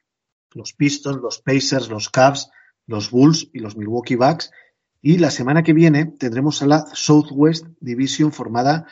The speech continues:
por el Triángulo de Texas, los Mavericks, los Rockets y los Spurs, y también los Grizzlies y los Pelicans.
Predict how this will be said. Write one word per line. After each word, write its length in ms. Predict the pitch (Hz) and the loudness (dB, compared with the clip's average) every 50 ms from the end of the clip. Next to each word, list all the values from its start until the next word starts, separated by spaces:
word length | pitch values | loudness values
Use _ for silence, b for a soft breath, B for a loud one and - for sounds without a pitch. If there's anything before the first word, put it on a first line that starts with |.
| b b b b b | b b b b b
por 120 | - 113 107 | -8 -4 -4
el 100 | 107 104 | -4 -2
Triángulo 460 | - 117 117 117 123 120 120 120 117 | 0 0 0 0 2 4 4 4 4
de 120 | 113 110 | 4 2
Texas, 440 | 104 135 139 143 - - 208 202 - | 2 0 0 0 0 -4 -6 -6 -6
los 220 | - 120 110 - - | -10 -12 -10 -6 -2
Mavericks, 480 | 127 127 131 135 131 135 127 - - | 0 2 2 4 4 2 0 0 -6
los 180 | 131 117 107 113 | -6 -6 -6 -4
Rockets 380 | 123 135 - - 110 104 - | -6 -6 -6 -6 -8 -8 -8
y 40 | - | -10
los 160 | 104 98 - | -12 -12 -12
Spurs, 520 | - - - - 139 143 170 190 - - _ _ _ _ _ _ _ | -14 -12 -6 -2 0 0 0 0 -4 -14 _ _ _ _ _ _ _
y 80 | - 123 | -14 -10
también 380 | 110 214 110 113 127 131 143 139 | -8 -6 -4 -2 -2 -2 0 0
los 180 | 123 110 - | -2 -4 -4
Grizzlies 580 | - 120 131 143 139 143 156 165 165 165 - - | -4 0 2 2 2 4 4 4 4 4 0 -4
y 100 | - 139 | -4 0
los 360 | 131 139 139 135 135 - _ _ _ _ | 2 2 0 0 -2 -8 _ _ _ _
Pelicans. 680 | - 143 127 117 107 - - 92 92 90 - - - | 0 0 0 0 -4 -8 -10 -16 -16 -16 -18 -20 -20